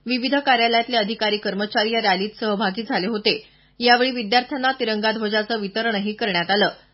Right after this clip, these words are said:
मराठवाडा विभागातल्या हर घर तिरंगा मोहिमेविषयीची माहिती श्रोत्यांना आज सकाळी दहा वाजून पंचेचाळीस मिनिटांनी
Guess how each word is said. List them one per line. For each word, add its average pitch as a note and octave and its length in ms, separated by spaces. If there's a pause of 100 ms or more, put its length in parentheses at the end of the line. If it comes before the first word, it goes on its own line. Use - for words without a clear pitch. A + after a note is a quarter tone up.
(520)
मराठवाडा B3 520
विभागातल्या C4+ 580
हर A#3+ 200
घर B3+ 160
तिरंगा A#3 400
मोहिमेविषयीची G#3+ 800
माहिती G#3 460 (320)
श्रोत्यांना B3+ 560
आज A3 160 (100)
सकाळी A3+ 260
दहा G#3+ 240
वाजून A3 300
पंचेचाळीस G#3+ 540
मिनिटांनी G3 520